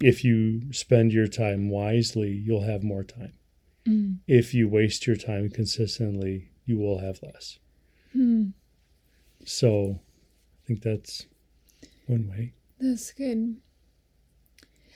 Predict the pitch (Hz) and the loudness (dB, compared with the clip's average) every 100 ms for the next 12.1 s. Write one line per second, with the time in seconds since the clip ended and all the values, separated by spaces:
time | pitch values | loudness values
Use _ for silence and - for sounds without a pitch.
0 | - _ 269 240 - 254 240 233 233 - | -20 _ -2 -2 2 2 2 -2 -6 -20
1 | - _ - 233 233 226 233 233 233 233 | -20 _ -4 0 2 2 -2 -2 -2 0
2 | 202 202 196 196 190 - - 185 180 - | -2 -2 -4 -6 -8 -10 -10 -8 -8 -10
3 | - _ _ _ - 214 208 214 220 226 | -20 _ _ _ -20 -16 -14 -10 -10 -10
4 | 226 _ _ _ _ _ _ _ - 190 | -12 _ _ _ _ _ _ _ -12 -8
5 | 175 180 - - 208 190 180 175 208 - | -6 -6 -10 -6 -4 -2 -4 -6 -8 -2
6 | 233 262 233 247 233 240 202 202 202 196 | 6 6 6 6 6 6 4 0 -4 -6
7 | 202 190 214 - - - - 226 226 220 | -6 -6 -8 -14 -20 -16 -4 -2 0 -2
8 | - 226 208 202 196 - 196 190 269 240 | -2 -2 -2 -4 -6 -8 -8 -8 -12 -12
9 | - 220 190 - - 208 160 156 - _ | -14 -12 -14 -10 -10 -8 -6 -8 -8 _
10 | - - - - 214 208 202 202 202 202 | -20 -20 -10 -4 -2 -4 -8 -8 -8 -6
11 | 196 190 185 202 185 190 - 175 170 180 | -6 -6 -6 -8 -8 -8 -10 -8 -6 -6